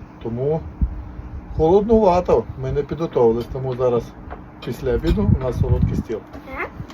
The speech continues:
Speaker 1: Поїхали, Лук'янчик починається, це пізніше. Давай. Давай. Солодке не хоче йти до Єсені, але вона прийде. Давай.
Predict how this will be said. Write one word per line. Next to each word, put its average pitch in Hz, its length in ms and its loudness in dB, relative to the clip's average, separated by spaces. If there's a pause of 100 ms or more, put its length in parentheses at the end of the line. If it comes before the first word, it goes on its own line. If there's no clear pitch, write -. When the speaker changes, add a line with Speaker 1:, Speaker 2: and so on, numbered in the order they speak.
(840)
Speaker 1:
Поїхали, 123 500 -2
Лук'янчик 139 540 2 (160)
починається, 160 880 2 (420)
це 147 80 0
пізніше. 135 640 -4 (460)
Давай. 127 160 -4 (1300)
Давай. 120 520 -12 (1900)
Солодке 147 400 2
не 151 100 2
хоче 170 280 0
йти 175 180 0
до 151 100 2
Єсені, 117 480 0 (1000)
але 117 120 -4
вона 127 220 -6 (140)
прийде. 160 380 -4 (280)
Давай. 117 180 -8